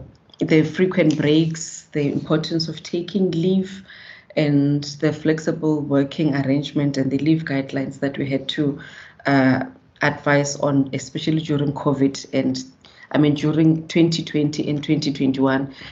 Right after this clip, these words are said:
And those documents, they're still ongoing. The importance of making sure that, uh, even if you receive an email,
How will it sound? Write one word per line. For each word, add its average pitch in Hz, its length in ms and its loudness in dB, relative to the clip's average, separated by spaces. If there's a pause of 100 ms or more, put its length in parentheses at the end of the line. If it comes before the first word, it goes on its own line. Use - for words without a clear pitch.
(160)
And 156 560 2
those 185 220 0
documents, 147 480 2
they're 151 120 -4
still 196 400 2
ongoing. 143 680 -2 (340)
The 151 60 2
importance 160 720 0
of 151 320 -4
making 156 380 2
sure 156 240 -2
that, 139 400 -2
uh, 139 240 0
even 190 200 4
if 175 200 0
you 147 120 0
receive 147 380 -4
an 139 220 0
email, 139 520 4